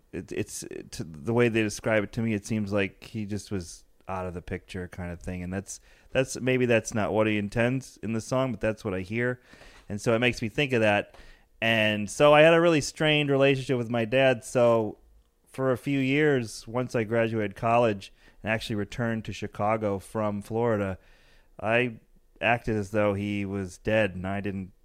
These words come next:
speak to him. And we had kind of a reconciliation when I far-, I started going into comedy. I started taking classes at I O. And in the course of my first level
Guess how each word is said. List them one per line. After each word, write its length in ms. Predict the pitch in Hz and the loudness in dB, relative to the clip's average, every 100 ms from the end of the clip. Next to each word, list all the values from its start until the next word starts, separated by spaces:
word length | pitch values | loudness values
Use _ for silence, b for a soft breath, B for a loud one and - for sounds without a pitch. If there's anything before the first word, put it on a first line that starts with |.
| - | -20
speak 380 | - - 123 - | -14 -4 -4 -4
to 160 | - 90 | -6 -6
him. 340 | 85 82 90 - | -6 -12 -18 -16
And 320 | 95 92 92 | -10 -8 -8
we 120 | 98 104 | -6 -2
had 320 | 120 113 107 | 0 0 -2
kind 260 | 113 110 | -2 0
of 60 | 110 | 0
a 40 | 104 | 0
reconciliation 1200 | 104 - 98 - 98 98 95 95 - 95 90 92 _ _ _ _ _ _ _ _ _ - B B B B B | -2 -2 -8 -6 -6 -4 -6 -6 -8 -8 -8 -12 _ _ _ _ _ _ _ _ _ -20 B B B B B
when 220 | 110 110 | -2 0
I 80 | 104 | 0
far-, 320 | - 113 98 | 4 6 6
I 80 | 104 | 2
started 380 | - 120 110 101 | 2 4 4 4
going 240 | 110 107 | 2 2
into 540 | 107 - 107 101 95 - _ | 0 -2 -2 -2 -4 -12 _
comedy. 600 | - 104 101 98 98 98 - | -2 -2 -2 -4 -6 -10 -16
I 80 | |
started 300 | 95 113 101 | -8 -4 -4
taking 220 | 104 98 95 | -4 -8 -6
classes 440 | 101 98 98 90 | -4 -4 -4 -8
at 100 | 92 | -6
I 240 | 92 92 | -4 -4
O. 280 | 92 92 90 b b b b b | -4 -4 -6 b b b b b
And 340 | 101 98 92 | -4 -4 -4
in 320 | 69 101 98 90 | -4 -4 -4 -6
the 400 | 98 95 95 92 - | -4 -4 -4 -8 -14
course 400 | - 107 101 - | -4 -2 -2 -4
of 180 | 101 92 | -6 -4
my 320 | 98 92 90 | -4 -4 -6
first 680 | 92 - - 110 104 - - | -12 -14 -2 -2 -2 -6 -10
level 640 | 101 104 95 98 95 - | -4 -4 -2 -4 -6 -8